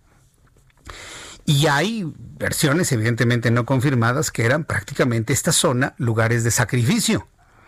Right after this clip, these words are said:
Hay un pequeño libro que leí hace algún tiempo, este, se llama, no recuerdo el nombre del autor, alguien me va a ayudar seguramente, que se llama Huichilobos. Y ahí evidentemente se,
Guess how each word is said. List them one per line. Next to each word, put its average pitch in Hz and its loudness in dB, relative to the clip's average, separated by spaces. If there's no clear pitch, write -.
Hay 240 2
un 302 2
pequeño 220 0
libro 143 0
que 110 -2
leí 110 -2
hace 190 0
algún 165 -2
tiempo, 120 0
este, - -2
se 131 2
llama, 147 -2
no 156 0
recuerdo 190 -2
el 185 2
nombre 170 0
del 151 2
autor, 117 -2
alguien 180 -2
me 139 0
va 120 2
a 131 0
ayudar 120 -2
seguramente, 113 0
que 110 -8
se 117 -4
llama 123 2
Huichilobos. 151 0
Y 147 2
ahí 190 2
evidentemente 180 -2
se, - -2